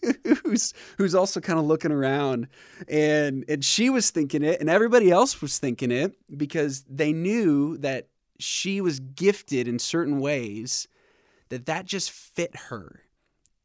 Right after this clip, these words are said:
And that was a way for her to use how God's gifted her, who God's created her to be, to give. And so then the next Sunday, I got to reference back to that and go,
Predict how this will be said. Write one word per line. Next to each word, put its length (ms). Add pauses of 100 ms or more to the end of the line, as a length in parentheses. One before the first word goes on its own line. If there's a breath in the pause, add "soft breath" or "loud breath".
And 760
that 260
was 140
a 60
way 320
for 720 (180)
her 200
to 80
use 760 (640)
how 300
God's 340
gifted 340
her, 340
who 200
God's 300
created 420
her 140
to 60
be, 520 (880)
to 120
give. 800 (580 soft breath)
And 680
so 140
then 160
the 60
next 240
Sunday, 640 (220)
I 60
got 160
to 80
reference 360
back 300
to 120
that 280
and 100
go, 260